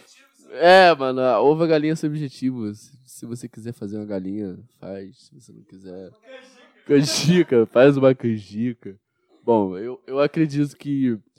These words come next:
podcast sobre arte vai ser um pouquinho mais curto. Eu acho que eu vou tá finalizando por aqui. Se alguém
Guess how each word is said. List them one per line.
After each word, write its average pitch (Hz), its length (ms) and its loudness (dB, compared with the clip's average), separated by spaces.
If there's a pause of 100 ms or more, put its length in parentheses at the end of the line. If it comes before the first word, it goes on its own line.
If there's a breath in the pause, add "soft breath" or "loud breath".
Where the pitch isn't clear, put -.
(120)
podcast 117 600 -4
sobre 113 280 -2
arte 107 300 -2
vai 107 100 -14
ser 110 140 -20
um 107 60 -20
pouquinho 107 340 -20
mais 104 240 -16
curto. 135 420 -14
Eu 104 360 -12
acho 98 140 -18
que - 60 -16
eu 101 40 -14
vou 92 100 -14
tá 98 120 -18
finalizando 92 500 -20
por 110 120 -16
aqui. 113 180 -16
Se 170 100 -10
alguém 131 300 -12